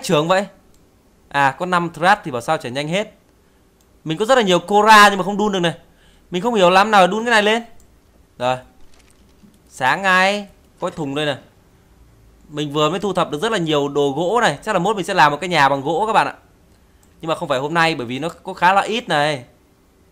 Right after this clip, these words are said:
Có ba cái này, bốn cái này không à. Mới có ba bốn cái không à.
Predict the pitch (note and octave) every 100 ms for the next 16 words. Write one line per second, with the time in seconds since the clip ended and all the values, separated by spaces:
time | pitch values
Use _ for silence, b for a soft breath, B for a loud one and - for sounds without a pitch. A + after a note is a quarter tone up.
0 | _ - F#3 F#3+ F#3 F#3 E3 D3 F3 A#3
1 | G3 D3 E3 D3+ A#2 A2+ _ _ _ _
2 | _ - F3+ F#3 F3+ E3+ F3+ E3 D#3 G3
3 | F3+ A#2+